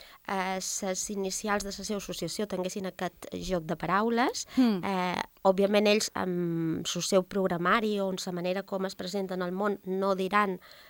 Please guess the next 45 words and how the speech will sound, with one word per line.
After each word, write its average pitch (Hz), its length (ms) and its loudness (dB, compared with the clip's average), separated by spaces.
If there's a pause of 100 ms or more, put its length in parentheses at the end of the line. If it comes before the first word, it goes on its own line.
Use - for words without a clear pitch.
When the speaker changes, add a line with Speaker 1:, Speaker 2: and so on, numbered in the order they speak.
(120)
Speaker 1:
que 202 160 -6
la - 60 -6
intenció 180 300 -4
que 185 80 -4
tenen 196 260 -4
és 202 100 2
retallar 180 380 -4
el - 80 -8
català, 185 360 0
Speaker 2:
<laughs> 226 120 4
Exactament. 196 560 2
Speaker 1:
eh, 220 100 2
a 262 60 2
les 302 100 2
aules, 269 300 4
però 202 260 2
algú 226 260 2
que 254 100 -6
acudeix 202 380 4
en 214 100 0
els 214 100 -4
tribunals 226 320 2
per 185 140 -6
demanar 175 280 -2
això 269 280 4 (1200)
ho 208 100 8
fa 220 480 12
amb 180 240 2
una 208 160 4
idea 202 400 2 (140)
bastant 190 580 -4
clara 196 320 0
de 269 80 -2
què - 160 -6
és 202 120 -4
el 214 120 -8
que 185 80 -4
vol 170 160 -4
aconseguir. 226 480 6
Speaker 2:
Mhm. 233 160 4 (480)
Speaker 1:
El 254 180 4
Tribunal 302 300 8
Superior 277 320 6
de 254 80 2
Justícia 294 640 2